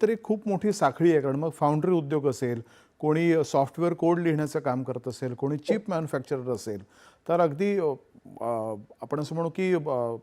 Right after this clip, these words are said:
मध्यम क्षेत्रामध्ये काम करणारे जे उद्योजक आहेत, ज्यांचा अगदी काही ढोबळमानाने म्हणता येईल की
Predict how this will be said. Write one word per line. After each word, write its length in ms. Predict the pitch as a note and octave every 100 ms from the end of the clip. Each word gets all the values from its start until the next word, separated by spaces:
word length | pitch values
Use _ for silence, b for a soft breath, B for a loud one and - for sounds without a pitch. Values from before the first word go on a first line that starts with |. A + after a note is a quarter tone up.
| -
मध्यम 480 | B2 B2+ B2+ F#3+
क्षेत्रामध्ये 560 | G#3+ G3+ G3 G3 F#3+ G3
काम 280 | F#3+ E3+ E3+
करणारे 360 | F3+ E3+ E3+
जे 120 | D#3+ E3+
उद्योजक 580 | D3+ C3+ D3+ C#3 C#3
आहेत, 200 | A#2 G#2 G2+ b b b - B2+
ज्यांचा 380 | C#3 C#3+ C#3 E3
अगदी 400 | D3 E3+ E3+ D#3+
काही 240 | D#3 D3+
ढोबळमानाने 640 | D3 C#3 D3+ D3+ D3 D3+
म्हणता 240 | C#3+ C#3+ D3
येईल 120 | C#3+
की 80 | E3